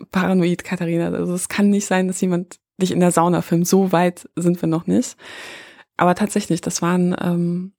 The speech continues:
ja, Überwachungskameras und am Eingang der Sauna, äh, und des Sauna-Umkleidebereichs war tatsächlich auch ein Schild, wo stand, „Naja, dieser Bereich wird videoüberwacht.“ Ähm, die Aufnahmen werden nur zwölf Stunden gespeichert und nur aus Sicherheitsgründen abgerufen.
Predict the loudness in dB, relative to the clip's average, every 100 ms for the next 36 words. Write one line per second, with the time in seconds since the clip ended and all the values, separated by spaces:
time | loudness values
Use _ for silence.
0 | -10 -4 -2 0 0 2 2 0 0 0
1 | 0 0 -2 -2 -2 -2 -2 0 2 2
2 | 2 2 0 0 0 2 0 -2 -2 -4
3 | -4 -18 -18 -14 -6 -4 0 4 4 2
4 | 0 0 -2 -2 -2 -2 -4 -4 -6 -6
5 | -8 -8 -8 -6 -4 0 2 2 0 -4
6 | 0 0 0 0 0 2 2 0 0 -2
7 | 0 0 4 6 6 4 4 2 0 -16
8 | -18 -16 -16 -16 -18 -14 -2 0 0 -2
9 | -2 -2 0 2 2 2 4 2 2 0
10 | -2 -2 0 2 2 0 -4 -8 -12 -10
11 | -8 -6 -6 -8 -12 -16 -10 -8 -8 -10
12 | -8 -8 -6 -2 -2 -2 -6 -8 -8 -8
13 | -10